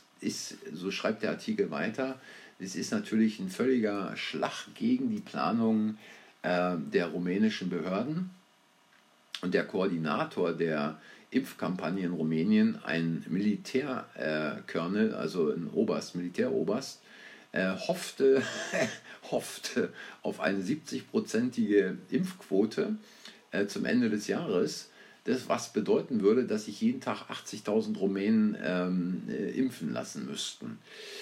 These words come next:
Und, ähm, es ist natürlich so, äh, das haben die Typen bemerkt, dass es hier mit dem Impfen nicht vorwärts geht, dass es niemand haben will. Mhm. Und was haben sie gemacht?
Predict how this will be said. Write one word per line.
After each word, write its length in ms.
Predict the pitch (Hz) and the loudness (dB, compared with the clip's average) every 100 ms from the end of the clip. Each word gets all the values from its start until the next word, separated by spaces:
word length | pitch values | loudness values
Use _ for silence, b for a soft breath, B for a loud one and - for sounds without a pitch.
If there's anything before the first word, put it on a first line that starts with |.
| B B - | B B 0
Und, 560 | 95 98 101 95 - | 2 2 0 -4 2
ähm, 480 | 101 95 92 90 - - _ - - - | 4 4 4 2 0 -8 _ -20 -6 -4
es 160 | - | -2
ist 180 | 147 - | -4 -2
natürlich 420 | 123 - 113 104 | -2 0 0 2
so, 380 | 101 110 107 - - | 2 2 0 -4 -2
äh, 220 | 113 110 | 0 0
das 180 | 117 110 | 0 0
haben 140 | 127 | 0
die 120 | 110 | 0
Typen 240 | - - 117 | -2 0 2
bemerkt, 540 | 98 82 - 185 - | 2 2 0 -2 -2
dass 160 | 117 123 | -2 -4
es 120 | - | -2
hier 140 | 131 | 0
mit 140 | 120 101 | 2 0
dem 120 | 104 | 0
Impfen 280 | 120 160 120 | -2 0 0
nicht 140 | 107 | 0
vorwärts 460 | 123 156 151 - - | -2 -2 -4 -8 -2
geht, 280 | 151 165 | -2 0
dass 180 | 113 - | -4 -4
es 140 | - - | -6 0
niemand 300 | 113 104 110 | 2 0 -2
haben 280 | - - | -4 0
will. 220 | 90 156 - - - | 0 0 -2 -14 -10
Mhm. 460 | - 123 131 143 160 _ _ _ _ _ _ _ b b b b _ - | -2 0 0 -2 -10 _ _ _ _ _ _ _ b b b b _ 0
Und 460 | 127 127 135 - - B B B B B B B B B | 4 4 2 -4 -12 B B B B B B B B B
was 180 | 113 113 | -4 0
haben 140 | 127 | 0
sie 120 | 117 117 | 2 4
gemacht? 420 | 107 151 185 | 4 2 -2